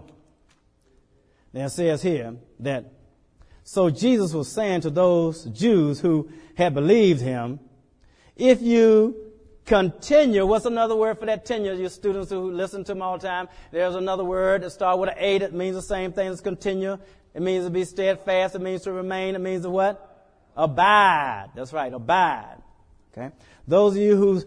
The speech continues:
who, uh, who abide or continue or stay steadfast, immovable in my word, not just in church, in my word,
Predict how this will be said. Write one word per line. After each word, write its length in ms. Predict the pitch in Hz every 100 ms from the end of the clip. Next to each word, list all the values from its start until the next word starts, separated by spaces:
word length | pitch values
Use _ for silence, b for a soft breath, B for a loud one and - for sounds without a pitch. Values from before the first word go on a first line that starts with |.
| B -
who, 180 | 196
uh, 400 | 165 151 - 147
who 180 | 160 202
abide 580 | 160 120 196 220 202 180
or 80 | 156
continue 560 | 160 139 - 240 214
or 100 | 165
stay 240 | 139 185 165
steadfast, 840 | - 208 220 190 190 180 170 165 - B B
immovable 560 | 165 208 214 233 185 175
in 220 | 170 175
my 160 | 175 160
word, 720 | 147 262 240 151 139 165 185 - _ _ _ _ _ _ _ _ _ _ _ -
not 200 | 254 269
just 180 | 294
in 140 | 285 262
church, 360 | 330 233 147 - - _
in 140 | 160 175
my 160 | 170
word, 640 | 156 247 226 151 135 156